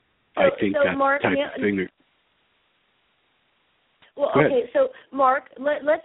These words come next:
Speaker 2: let's nail that home. So if, if, if Hillary or, or anybody with that kind of a, a clearance, a T S or whatever clearance,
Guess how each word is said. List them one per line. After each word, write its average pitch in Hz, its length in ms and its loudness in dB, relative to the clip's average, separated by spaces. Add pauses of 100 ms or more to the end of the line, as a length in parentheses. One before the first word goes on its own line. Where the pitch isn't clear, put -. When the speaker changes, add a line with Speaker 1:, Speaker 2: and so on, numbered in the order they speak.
Speaker 2:
let's 302 300 -4
nail 277 240 -4
that 240 240 -4
home. 202 260 -8 (340)
So 233 380 0
if, 247 220 0 (100)
if, 233 160 -8 (160)
if 220 180 -8
Hillary 294 680 -4
or, 240 260 -2
or 240 260 -2
anybody 262 460 -8
with 240 160 -10
that 214 260 -6
kind 214 140 -10
of 196 80 -6
a, 185 320 -6
a 190 100 -10
clearance, 170 460 -10
a 202 60 -10 (100)
T 208 100 0
S 196 220 4
or 185 100 -6
whatever 196 320 2
clearance, 156 440 -8